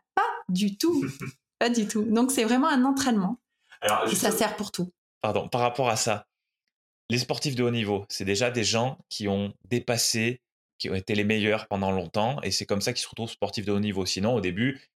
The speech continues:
Speaker 2: c'est un, c'est un sportif débutant comme tout le monde, et donc c'est quand même des gens qui vont sortir du lot. Est-ce que tu penses pas qu'en moyenne, il y a un petit peu de vérité dans ce que t'as dit cette personne-là, dans le sens où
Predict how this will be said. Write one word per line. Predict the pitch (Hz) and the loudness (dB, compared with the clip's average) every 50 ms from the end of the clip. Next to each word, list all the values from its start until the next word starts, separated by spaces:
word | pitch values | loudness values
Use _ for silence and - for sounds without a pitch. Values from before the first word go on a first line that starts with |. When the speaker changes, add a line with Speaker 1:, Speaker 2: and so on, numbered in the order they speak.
| _ - | _ -10
Speaker 2:
c'est | - - - 87 | -8 -8 -6 -6
un, | 82 76 73 | -6 -6 -6
c'est | - - | -8 -8
un | 82 | -8
sportif | - - 98 95 - 117 98 | -6 -6 -4 -2 -2 -2 0
débutant | 101 101 92 98 95 - 110 113 | 0 0 0 0 0 0 0 0
comme | - 95 87 85 | 0 -2 -2 -2
tout | - 95 | -2 0
le | 90 | 0
monde, | 101 117 151 180 165 - - - - - - _ _ _ _ | 2 2 2 2 0 -4 -8 -14 -18 -18 -20 _ _ _ _
et | - | -2
donc | 95 110 113 - | 0 0 0 0
c'est | - 95 | -2 0
quand | - 98 | 0 0
même | 101 101 92 | 0 2 2
des | 95 92 90 | 2 2 2
gens | 101 117 139 156 | 2 0 0 -2
qui | - - 104 95 | -4 -6 -4 -2
vont | 101 110 117 131 135 - _ - | 0 0 0 0 -2 -6 _ -8
sortir | - - - 127 - - - 131 113 110 | -4 -2 -2 -2 -2 -2 -2 -2 -2 0
du | 110 117 | 0 0
lot. | 104 92 - - _ _ _ _ - - - _ _ _ _ - | 0 0 -2 -4 _ _ _ _ -20 -20 -20 _ _ _ _ 0
Est-ce | 147 143 - - - - _ | 0 2 2 0 -2 -4 _
que | - 147 143 123 110 113 - | -2 0 0 0 0 -4 -6
tu | - - | -14 -8
penses | - - 101 - | -4 -4 -4 -2
pas | - 123 117 | -2 -4 -6
qu'en | - - 92 | -4 -4 -2
moyenne, | 92 98 107 110 113 107 110 123 165 170 120 85 - _ _ _ _ _ _ _ _ _ - | 0 2 2 2 2 2 2 0 0 0 -2 -4 -4 _ _ _ _ _ _ _ _ _ -4
il | 98 | -2
y | |
a | 82 107 | 0 0
un | 139 | 0
petit | 143 - - - | 0 -2 -6 -4
peu | - 180 160 | -2 0 0
de | 135 | 2
vérité | 135 127 117 113 - 131 | 2 2 2 0 0 0
dans | 117 107 | 0 0
ce | - | -2
que | - 98 | -2 -2
t'as | - 98 | 0 0
dit | 101 101 | 0 0
cette | - 101 95 - | -2 -2 -2 -2
personne-là, | 101 95 - - 107 104 113 127 160 147 | -2 -2 0 0 0 0 2 0 0 2
dans | 131 117 | 0 0
le | 107 | 0
sens | - - 160 165 170 - - | 0 0 0 0 0 -2 -2
où | 160 160 185 | -4 -6 -6